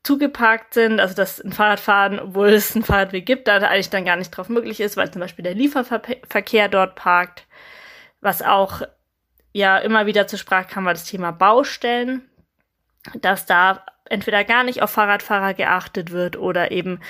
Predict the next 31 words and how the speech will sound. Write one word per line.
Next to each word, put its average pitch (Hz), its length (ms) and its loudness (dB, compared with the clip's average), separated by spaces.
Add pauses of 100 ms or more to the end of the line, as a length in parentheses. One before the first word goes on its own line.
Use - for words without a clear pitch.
(500)
total 190 680 4
seltsame 190 1080 2
provisorische 196 840 0
<laughs> - 0 -
Radwege 220 520 2
eingeführt 208 560 -2
werden. 196 440 0 (1000)
Auch 185 460 4 (100)
Thema 175 640 0 (460)
war 170 260 2
so 170 160 -6
das - 340 -8
Zu-, 247 380 0
der 185 220 2
Zuschnitt 269 560 2
von 180 260 -8
Bäumen, 240 480 4
also 190 180 0
dass 180 280 -6
immer 196 320 0
wieder 185 160 0
Bäume 185 320 2
und 190 80 -6
Sträucher - 440 0
auf - 120 -4
die 208 100 -4
Radwege 190 400 -2
hängen. 196 220 -6
Also 196 160 0
wirklich 233 260 2
total 202 560 0